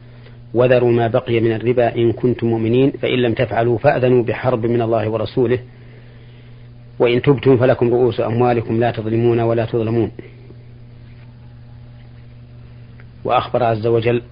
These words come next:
أنه حرم الربا، فقال: "وأحل الله البيع وحرم الربا، فمن جاءه موعظة من ربه فانتهى فله ما سلف وأمره إلى الله، ومن عاد فأولئك أصحاب النار هم فيها خالدون".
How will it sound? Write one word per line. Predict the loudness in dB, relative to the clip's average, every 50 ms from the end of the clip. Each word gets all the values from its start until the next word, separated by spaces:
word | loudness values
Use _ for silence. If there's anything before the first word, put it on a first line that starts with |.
| -20 -20 -20 -20 -20 -20 -20 -20 -20 -20 -20 -20 -20 -20 -20 -20 -20 -20 -20 -20 -20 -20 -20 -20 -20 -8 -4
أنه | -2 -2 0 0 -2 -2
حرم | -2 -2 -4 -2 0 0 0 -2
الربا، | -2 -2 -4 -2 -2 -4 -6 -6 -16 -20 -20 -20 -20 -20 -20 -20 -20 -20 -20 -20 -20 -20 -20 -20 -20 -20 -20 -20 -20 -20 -20 -20 -20 -20 -20 -16 -12
فقال: | -10 -2 0 2 4 4 4 2 0 -2 -8 -20 -20 -20 -20 -20 -20 -20 -16 -4 -4
"وأحل | -2 -2 -2 -2 -2 -2 0 0
الله | 2 2 2 2 0 0
البيع | 2 2 2 4 4 2
وحرم | 0 0 0 -2 0 0 0 0 0
الربا، | 0 0 2 2 2 2 2 -2 -10 -20 -20 -20 -20 -20 -20 -20 -20 -20 -20 -20 -18 -8 -4
فمن | -2 0 0 2
جاءه | 2 2 2 2 2 0 0
موعظة | 2 2 2 0 0 -2 -2 -2 0 0
من | 0 2
ربه | 2 0 0 0 -2 -2 -2 -2 0
فانتهى | 0 -2 0 0 -2 -4 -2 0
فله | 0 0 2 2 0 0
ما | 0 -2
سلف | -2 -2 -2 -2 -2 -2 -2
وأمره | -2 -2 0 0 0 0 0 0 -2 -4 -4
إلى | -4 -4
الله، | 0 2 2 2 2 0 -10 -20 -20 -20 -20 -20 -20 -20 -20 -20 -20 -10 -4
ومن | -2 0 0 0 0
عاد | 2 2 2 2 2
فأولئك | 0 0 -2 0 2 2 2 2 0 -2 -4
أصحاب | -4 -4 -4 -6 -2 0 0 0 2
النار | 0 0 0 0 -2 -2
هم | -2 -4 -4
فيها | -2 -2 -4 -2 -2 -4
خالدون". | -6 -6 -6 -4 -4 -4 -4 -6